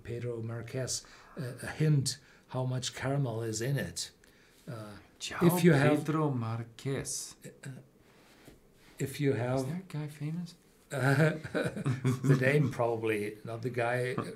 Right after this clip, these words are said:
Speaker 1: writing that. Uh, if you have a full cask like this one, and you add caramel or spirit caramel,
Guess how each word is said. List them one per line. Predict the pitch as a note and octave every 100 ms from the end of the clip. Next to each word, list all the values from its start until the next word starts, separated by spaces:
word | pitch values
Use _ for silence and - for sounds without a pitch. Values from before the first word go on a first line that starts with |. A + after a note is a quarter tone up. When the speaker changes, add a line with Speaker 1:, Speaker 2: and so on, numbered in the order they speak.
| -
Speaker 1:
writing | - E3 C3+ C#3 C3+
that. | A#2+ A2 B2+ - - - - -
Uh, | B2 A2 - - - -
if | D3 C#3
you | C#3+ D3 C#3 C#3 - -
have | C3+ C#3 C3+
a | A#2+
full | - - E3+ G3
cask | - - C#3 B2+ - - - -
like | A2+ A2+ B2+
this | D#3 -
one, | G2+ A2 F#3 - _ _ _ _ _ _ _ _ _ -
and | B2+
you | B2+
add | B2+ C3+ C#3+ C#3+ -
caramel | C3+ D3 C3 B2 C#3 A#2+
or | A2 G2+
spirit | - - C#3+ D3+ D#3
caramel, | - A#2 G#2+ A2 B2+